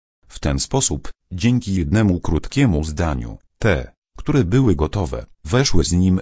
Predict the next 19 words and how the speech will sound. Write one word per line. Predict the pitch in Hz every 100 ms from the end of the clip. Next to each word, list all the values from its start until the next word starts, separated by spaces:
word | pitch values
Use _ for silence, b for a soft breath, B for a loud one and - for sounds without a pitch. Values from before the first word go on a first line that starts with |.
| -
na | 80 78
wesele | 87 - 107 135 131
i |
zamknięto | 90 90 80 - 110 95 85
drzwi. | 101 107 120 71 58 _ _ _ _ 98
Ewangelia | 76 67 65 67 69 90
Mateusza | 92 78 71 90 - 95
dwadzieścia | 73 80 95 131 - 107
pięć, | - 57 50 - - - _ -
dziesięć. | 80 110 - 65 65 - - - _ -
Zostajemy | 78 85 85 80 101 101 92
przeniesieni | - 95 85 73 113 117 76
od | 69
końcowej | - 85 82 - 85 78 73
części | 73 65 - 95
służby | 87 101 95 76 78
Chrystusa | - 92 82 - 104 117
do | 107 80
czasu, | - 101 87 - 58